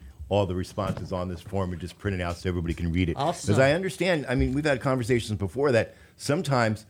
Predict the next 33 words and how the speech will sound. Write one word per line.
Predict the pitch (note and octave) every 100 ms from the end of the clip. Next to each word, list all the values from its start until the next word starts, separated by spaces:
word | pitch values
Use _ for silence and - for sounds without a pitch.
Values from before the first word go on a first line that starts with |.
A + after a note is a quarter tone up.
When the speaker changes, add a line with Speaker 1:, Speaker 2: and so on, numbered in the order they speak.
| - - -
Speaker 1:
you, | G#2
you | G#2 G#2
get | B2+
a | A#2+
good | B2+ B2+
nes-, | D3 F#3 -
essay, | D3 F3 A#2+ A2 - _
but | A2+ C3
you |
can't | D#3+ - D3 -
read | B2 C3 F3 D#3 C3+ F#2+ A2+
the |
form | G#2+ C3+ D3
who | C3
put | B2 C3+
it | C#3+
in. | D3+ G#3+ F#2+ - _ - -
Speaker 2:
And | C3+ C3+ C3
we | D3+
have, | E3 D#3+ C#3+ -
we | A#2+ C3+
have | D3 D3 D3
problems | E3+ F3+ F#3 D3 -
like | B2 A#2+
that | B2
in | B2
the | B2
past | F2 C#3 C#3 C3+
where | A#2 A2+
we | A2
can't | B2+ A2+
read, | A2 B2 C#3+ C3 G2+ - - - -
um, | A2 G#2+ G2 G2 G2